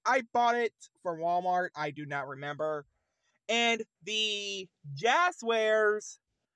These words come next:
uh, Total Anime Heroes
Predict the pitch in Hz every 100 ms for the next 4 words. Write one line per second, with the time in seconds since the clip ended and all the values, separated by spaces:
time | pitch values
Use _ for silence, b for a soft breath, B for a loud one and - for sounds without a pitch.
0 | _ _ _ - 180 185 180 175 170 165
1 | 156 147 123 - _ _ _ _ - 233
2 | 226 226 214 208 196 - 185 208 202 196
3 | 185 175 _ 240 220 180 165 156 156 156
4 | -